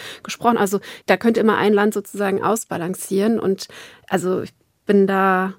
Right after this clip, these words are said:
auch enttäuscht, aber also ich denke, da wird der Druck eigentlich auf uns immer stärker und ich hoffe, dass wir uns da gerade in diesem Format noch mal bewegen. Für mich müssten eben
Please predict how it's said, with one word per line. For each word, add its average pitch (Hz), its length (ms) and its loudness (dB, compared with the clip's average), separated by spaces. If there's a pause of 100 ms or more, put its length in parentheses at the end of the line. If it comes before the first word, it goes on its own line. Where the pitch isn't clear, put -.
auch 208 200 2
enttäuscht, 208 580 0
aber 202 440 2 (200)
also 175 220 -2
ich - 260 -8
denke, 190 500 0 (120)
da 185 120 0
wird 196 120 -2
der 196 100 -2
Druck 214 300 -4
eigentlich 185 340 0
auf - 80 -12
uns - 220 -2
immer 185 180 -2
stärker 202 640 -2
und 190 160 0
ich - 140 -12
hoffe, 208 200 -4
dass 190 220 -6
wir 185 80 -4
uns 170 180 -6
da 156 260 -2
gerade 196 340 -2
in 196 100 0
diesem 220 240 0
Format 180 480 -4
noch 190 140 -4
mal 180 240 -2
bewegen. 180 560 -2
Für 196 100 -4
mich 190 180 0
müssten 214 360 0
eben 190 340 4